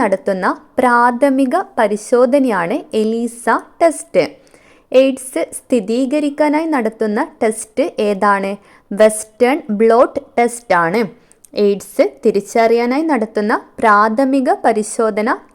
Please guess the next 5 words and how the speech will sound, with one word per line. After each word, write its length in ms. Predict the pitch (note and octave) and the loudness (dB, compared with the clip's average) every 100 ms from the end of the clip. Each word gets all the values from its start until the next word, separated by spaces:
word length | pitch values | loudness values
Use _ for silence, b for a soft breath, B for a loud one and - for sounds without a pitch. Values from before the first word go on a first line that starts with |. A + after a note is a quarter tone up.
| G3+ | -6
എലീസ 360 | F#3+ F#3+ - A3+ A3 | -4 -8 -4 -2 0
ടെസ്റ്റ്. 360 | G#3 G3+ - C4 A4 b b b - | -2 -4 -4 -4 -4 b b b -2
എയ്ഡ്സ് 420 | A#3 A#3+ A#3+ - F4 - | -2 -2 -6 -8 -10 -10
സ്ഥിരീകരിക്കാനായി 1160 | - - A#3+ G#3 C4 C#4 D#4 C#4+ - C#4 D4 E4+ | -8 -2 -2 0 -2 -2 -2 -2 -2 0 -2 -2
നടത്തുന്ന 440 | C4+ A3+ A3+ A#3 | -2 -2 -2 -2